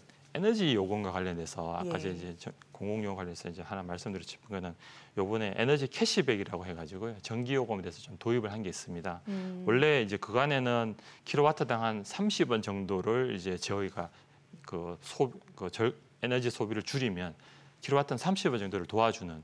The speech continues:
Speaker 1: 그런 모습을 갖고 있었는데 이거로는 좀 인센티브 구조가 좀 약하지 않느냐 이렇게 생각이 들어가지고
Speaker 2: 예.
Speaker 1: 요번에 저희가 최대 백 원까지 올려주기로 지금 저희가 이제 이야기를 해놔가지고 지금 현재 진행이 되고 있고요.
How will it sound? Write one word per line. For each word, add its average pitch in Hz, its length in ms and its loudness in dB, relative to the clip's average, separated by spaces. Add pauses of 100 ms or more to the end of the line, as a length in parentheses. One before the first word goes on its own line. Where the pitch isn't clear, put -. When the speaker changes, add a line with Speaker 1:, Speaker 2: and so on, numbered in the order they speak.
Speaker 1:
그런 123 220 0
모습을 104 260 -4
갖고 113 260 -4
있었는데 95 320 -6
이거로는 143 500 0
좀 127 320 -4 (360)
인센티브 135 520 0
구조가 107 260 0
좀 98 180 -2
약하지 113 360 2
않느냐 85 500 -4
이렇게 107 220 -4
생각이 127 320 -2
들어가지고 92 500 -4
Speaker 2:
예. 170 220 -2 (240)
Speaker 1:
요번에 123 300 4
저희가 107 280 2 (320)
최대 175 600 2 (560)
백 127 160 4
원까지 92 540 2
올려주기로 90 720 0
지금 87 220 -6
저희가 87 320 -6
이제 82 240 -10
이야기를 90 320 -2
해놔가지고 104 460 0
지금 92 220 -8
현재 113 280 0 (200)
진행이 139 320 4
되고 87 240 0
있고요. 101 340 -4